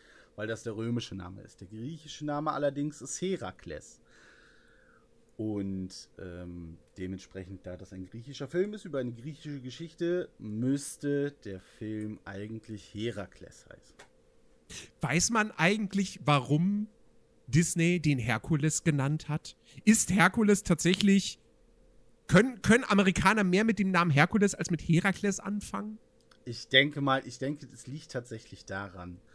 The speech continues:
Speaker 1: So, ich glaube, wenn du, die kennen ihren Hercules, aber ich glaube nicht, dass, also ich glaube, neun von zehn wissen nicht, dass Herkules und Herakles dieselbe Person sind.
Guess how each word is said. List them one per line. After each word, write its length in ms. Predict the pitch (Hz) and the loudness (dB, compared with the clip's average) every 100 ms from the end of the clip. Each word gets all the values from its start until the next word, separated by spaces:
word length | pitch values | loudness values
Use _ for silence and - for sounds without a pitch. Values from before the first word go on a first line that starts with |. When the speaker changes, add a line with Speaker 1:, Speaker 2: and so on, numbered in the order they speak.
| - - | -20 -20
Speaker 1:
So, 120 | - | -12
ich 180 | 107 - | -8 -6
glaube, 400 | 123 127 151 151 | 0 2 2 0
wenn 140 | 143 143 | 0 0
du, 100 | 143 | 0
die 160 | 135 127 | -2 -8
kennen 300 | - 139 135 | -2 0 0
ihren 280 | 131 117 104 | -2 -2 0
Hercules, 1080 | 127 135 - - 143 131 147 165 180 - - _ _ _ _ _ _ - | -2 -2 -8 -6 -4 -4 -6 -8 -14 -18 -20 _ _ _ _ _ _ -2
aber 480 | 120 117 120 117 - | 0 4 4 4 0
ich 180 | - - - | -12 -20 -10
glaube 500 | 113 113 113 107 107 | -6 -4 -4 -6 -8
nicht, 460 | 104 104 104 - - | -8 -10 -12 -14 -10
dass, 480 | 101 - - - - | -10 -12 -20 -20 -14
also 320 | 107 104 104 | -12 -12 -12
ich 160 | 98 | -12
glaube, 160 | - 101 | -12 -8
neun 200 | 107 107 | -8 -8
von 180 | - 98 | -10 -14
zehn 360 | - 101 98 | -10 -10 -10
wissen 300 | 95 - 98 | -14 -16 -14
nicht, 240 | 92 92 _ - | -14 -16 _ -16
dass 340 | 95 - - _ _ _ - _ _ _ _ - _ _ _ _ _ | -16 -18 -20 _ _ _ -20 _ _ _ _ -20 _ _ _ _ _
Herkules 500 | 101 104 110 113 101 101 | -10 -8 -8 -10 -12 -12
und 100 | 95 | -14
Herakles 480 | 101 92 - 85 - | -14 -14 -16 -20 -18
dieselbe 300 | 98 95 95 | -18 -18 -18
Person 400 | 92 98 104 104 | -20 -18 -18 -18
sind. 160 | 120 | -20